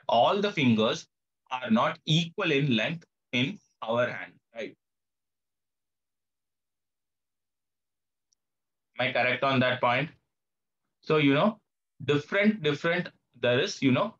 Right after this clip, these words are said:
there are different, different units that is to be used according to the situation. So, and if this situation is given, but what if a very short and very tall person walks? So in the earlier, this, uh,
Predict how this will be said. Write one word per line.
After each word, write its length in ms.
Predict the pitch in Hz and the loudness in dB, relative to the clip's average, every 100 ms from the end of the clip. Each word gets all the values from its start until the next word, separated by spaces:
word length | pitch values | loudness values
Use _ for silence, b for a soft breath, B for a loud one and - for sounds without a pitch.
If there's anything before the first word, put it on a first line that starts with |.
| - | -4
there 200 | 127 139 | -2 0
are 140 | 151 | 0
different, 360 | 139 135 165 156 | 0 0 2 2
different 340 | 139 160 151 | 2 0 2
units 300 | 123 127 147 | 2 2 0
that 240 | 127 113 110 | -2 -2 -4
is 140 | 123 | -4
to 120 | 135 | -4
be 300 | 131 202 226 _ _ _ _ _ - | 0 0 -2 _ _ _ _ _ 2
used 380 | 117 120 151 143 | 4 6 2 -2
according 540 | 110 113 113 120 139 | -2 0 0 0 -2
to 60 | 135 | -2
the 100 | 143 | -4
situation. 680 | 127 - 98 90 95 95 - _ _ _ _ - | -4 -4 -2 -2 -4 -6 -10 _ _ _ _ -4
So, 380 | 175 175 175 - | 0 2 0 0
and 200 | 147 143 - | -4 -2 -2
if 180 | 180 160 | -4 -2
this 260 | 170 - | -2 0
situation 640 | 202 160 151 135 135 135 | -2 -2 0 -2 -2 -2
is 120 | 127 110 | -2 -2
given, 320 | 101 92 92 - _ - | -2 0 -4 -8 _ -6
but 220 | 147 - | -4 0
what 240 | 135 170 190 | 0 0 0
if 160 | 196 | -4
a 100 | 190 | -2
very 280 | 151 143 180 | -2 0 -2
short 440 | - 156 147 160 | -2 0 2 0
and 200 | 165 160 | -2 -2
very 300 | 131 135 151 | 0 0 -2
tall 360 | 147 131 135 151 | 0 2 2 0
person 520 | 139 123 110 143 180 - _ | 0 2 2 -2 -4 -8 _
walks? 460 | 110 107 104 - - _ _ _ _ _ _ _ _ _ | 0 2 2 -4 -18 _ _ _ _ _ _ _ _ _
So 340 | - 180 190 - - | -2 0 0 -2 -2
in 160 | 160 180 | 0 2
the 180 | - 165 | 2 2
earlier, 640 | 156 165 170 151 156 - _ | 2 0 0 -2 -2 -6 _
this, 200 | 143 147 - | -4 -4 -8
uh, 560 | 139 120 110 104 104 | -4 -2 0 0 -2